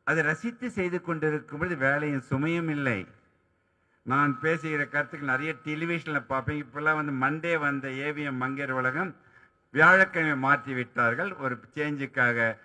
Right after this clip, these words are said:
எவ்ரி வியாழக்கிழமை காலை ஏழுலேருந்து ஏழு இருபது வரை ஏ வி எம் மங்கையர் உலகம்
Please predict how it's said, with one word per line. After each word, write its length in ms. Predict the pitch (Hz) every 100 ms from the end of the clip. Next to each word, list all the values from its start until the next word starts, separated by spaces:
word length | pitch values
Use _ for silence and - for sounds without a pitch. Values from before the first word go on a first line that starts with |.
| - _ 123 156
எவ்ரி 360 | 180 220 196 147
வியாழக்கிழமை 880 | 139 147 151 147 - 127 117 113 113 113 127
காலை 240 | 131 131 120 139
ஏழுலேருந்து 440 | 156 151 151 170 151 131
ஏழு 120 | 131 120
இருபது 280 | 123 117 120
வரை 160 | 143 156 - _ _ _ _
ஏ 140 | 131 151
வி 100 | 151 143
எம் 120 | 123 123
மங்கையர் 380 | 151 165 165 143
உலகம் 280 | 131 127